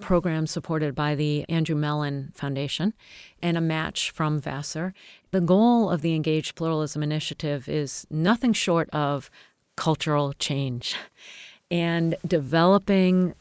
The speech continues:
in the sort of fabric of Vassar the ability to engage across differences, political differences, social differences, economic differences, racial differences, religious differences, gender identity differences, and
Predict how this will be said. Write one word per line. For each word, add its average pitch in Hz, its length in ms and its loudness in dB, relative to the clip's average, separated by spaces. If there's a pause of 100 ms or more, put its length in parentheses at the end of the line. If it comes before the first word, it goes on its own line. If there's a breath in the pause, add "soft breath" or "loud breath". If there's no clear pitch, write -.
(220)
in 185 320 6
the 147 460 2 (100)
sort 135 220 -6
of 139 80 -4
fabric 180 800 0 (120)
of 160 240 0
Vassar 147 640 -4
the 156 200 -2
ability 160 640 2
to 151 180 -4
engage 147 460 -2
across - 400 -6
differences, 131 680 -6 (300 loud breath)
political 160 400 2
differences, 143 520 -2
social 143 360 -2
differences, 139 560 -4
economic 135 500 -4
differences, 143 460 -4
racial 147 380 0
differences, 131 580 -6
religious 165 460 0
differences, 143 540 -6 (640 loud breath)
gender 170 340 4
identity 143 520 0
differences, 135 600 -8 (460 loud breath)
and 180 300 4